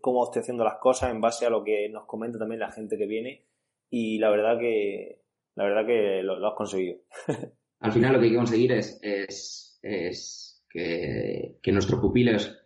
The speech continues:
Speaker 2: disfruten de sus entrenadores y que eso les permita, eh, entrenar mejor, eh, conseguir sus objetivos y, y al fin y al cabo, eh,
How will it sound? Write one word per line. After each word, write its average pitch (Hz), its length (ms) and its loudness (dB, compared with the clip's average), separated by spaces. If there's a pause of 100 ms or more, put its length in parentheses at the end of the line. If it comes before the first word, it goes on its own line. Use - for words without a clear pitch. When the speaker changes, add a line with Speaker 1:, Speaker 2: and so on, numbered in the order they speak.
(240)
Speaker 2:
disfruten 135 840 4
de 104 220 0
sus 92 220 -2
entrenadores 85 760 -2
y 92 160 -2
que 87 320 4
eso 92 160 2
les 98 140 4
permita, 90 840 2 (280)
eh, 87 400 2
entrenar 104 280 2
mejor, 131 600 4 (100)
eh, 95 280 -2
conseguir 98 340 0
sus 123 140 0
objetivos 123 720 2
y, 92 340 -6
y 85 300 -4
al 87 180 -6
fin 104 140 0
y 104 40 4
al 98 140 2
cabo, 120 560 4 (260)
eh, 82 520 0